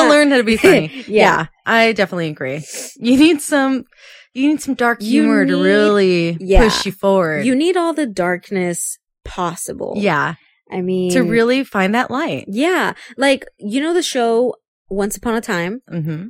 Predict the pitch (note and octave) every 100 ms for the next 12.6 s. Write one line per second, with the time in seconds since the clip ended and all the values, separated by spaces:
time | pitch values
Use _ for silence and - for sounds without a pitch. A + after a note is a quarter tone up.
0 | G3 D4+ G#3 G3 C#4+ E4+ D#4+ D#4+ C#4 -
1 | A3+ C4 F#3+ F3+ - - G#3 B3+ C#4 -
2 | F#3 F3 F#3 - F#3+ - - - F#3 F3
3 | D#3+ G3 A3+ F3+ - - _ _ - -
4 | C4+ D#4 C#4 A3+ B3+ G3 F3 G3 G3+ A3
5 | A3+ G3+ G#3 F#3 F#3+ G#3+ A3 G#3+ G#3 G3+
6 | A3 G3+ G3 F#3 F3+ G#3 - B3+ C#4 C4+
7 | F#3+ G3+ F#3+ - F#3 D#3 F3+ G3+ _ _
8 | C4 D4+ G#3 - - A#3 G#3+ F#3 F3 -
9 | C#3 A#2+ - C#4 C4+ C#4 C4 B3 A3+ F#3+
10 | F#3 F#3 F3 E3+ E3 E3+ D#3+ - F3 D#3+
11 | E3 - E3+ - - E3 F3+ G3 G#3+ -
12 | C4 G#3 F#3 F#3 C#3+ -